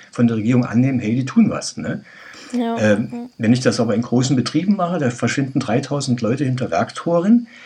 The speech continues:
Speaker 1: und das, da kann man das dann nicht sehen. Und, ähm, dann habe ich eine Maßnahme ergriffen, die ich auch gar nicht ergreifen will, weil man ja an den großen Gott Wirtschaft ja glaubt.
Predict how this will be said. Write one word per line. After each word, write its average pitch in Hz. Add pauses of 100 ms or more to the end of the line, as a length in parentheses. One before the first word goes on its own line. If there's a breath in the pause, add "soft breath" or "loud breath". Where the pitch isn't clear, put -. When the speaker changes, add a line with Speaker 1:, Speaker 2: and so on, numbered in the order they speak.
(240 loud breath)
Speaker 1:
und 131
das, 127 (200)
da 123 (240)
kann 120
man 131
das 120
dann 123
nicht 127
sehen. 110 (500 soft breath)
Und, 104
ähm, 98 (560)
dann 110
habe 113
ich 127
eine 120
Maßnahme 127
ergriffen, 127
die 123
ich 123
auch 110
gar 104
nicht -
ergreifen 104
will, 143
weil 104
man 104
ja 104
an -
den 104
großen 107
Gott 104 (420 loud breath)
Wirtschaft 113
ja 98
glaubt. 92